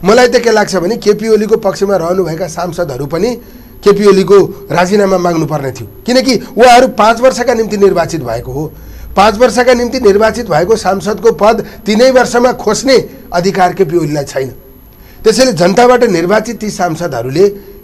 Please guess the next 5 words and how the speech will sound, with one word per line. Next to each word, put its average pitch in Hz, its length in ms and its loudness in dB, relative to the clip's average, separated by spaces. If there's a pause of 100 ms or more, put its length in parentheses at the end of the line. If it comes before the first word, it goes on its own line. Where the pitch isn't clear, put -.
केपी 196 260 2
ओलीलाई 160 460 2
"तपाईँ 190 440 -4
प्रधानमन्त्रीबाट 156 960 -8 (280)
हट्नुहोस्" 180 460 -6